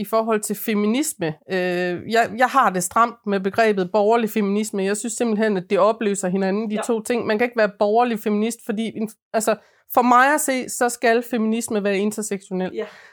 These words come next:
Speaker 1: Fordi hvis man er borgerlig feminist, så kæmper man kun for de hvide, rige kvinder,
Speaker 2: Ja. Og
Speaker 1: som
Speaker 2: og ciskønnede
Speaker 1: på,
Speaker 2: og
Speaker 1: på ryggen,
Speaker 2: biseksuelle og
Speaker 1: på
Speaker 2: alt det
Speaker 1: ryggen
Speaker 2: der.
Speaker 1: af au pair-pigerne, på
Speaker 2: Lige
Speaker 1: ryggen
Speaker 2: præcis.
Speaker 1: af, altså, alle de kvinder, som man træder på for selv at komme nogen vegne.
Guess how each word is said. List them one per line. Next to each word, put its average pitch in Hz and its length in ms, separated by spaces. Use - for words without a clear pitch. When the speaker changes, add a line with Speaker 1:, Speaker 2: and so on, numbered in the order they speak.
Speaker 1:
Fordi 247 260
hvis 220 200
man 233 260
er 208 140
borgerlig 285 400
feminist, 240 540
så - 160
kæmper 294 260
man 226 160
kun 254 240
for 247 100
de 220 140
hvide, 226 380
rige 226 220
kvinder, 202 360
Speaker 2:
Ja. 190 40
Og - 420
Speaker 1:
som 247 380
Speaker 2:
og 196 80
ciskønnede 196 640
Speaker 1:
på, 277 100
Speaker 2:
og - 280
Speaker 1:
på 269 140
ryggen, 262 400
Speaker 2:
biseksuelle 190 460
og - 60
Speaker 1:
på 247 200
Speaker 2:
alt - 80
det 254 60
Speaker 1:
ryggen 294 360
Speaker 2:
der. - 80
Speaker 1:
af 226 380
au 233 100
pair-pigerne, 226 800
på - 120
Speaker 2:
Lige 233 60
Speaker 1:
ryggen 269 340
Speaker 2:
præcis. - 160
Speaker 1:
af, 214 400
altså, 220 360
alle 269 280
de 254 100
kvinder, 247 340
som 240 240
man 220 360
træder 240 360
på 226 240
for 233 220
selv 226 240
at 185 60
komme 202 240
nogen 196 160
vegne. 185 320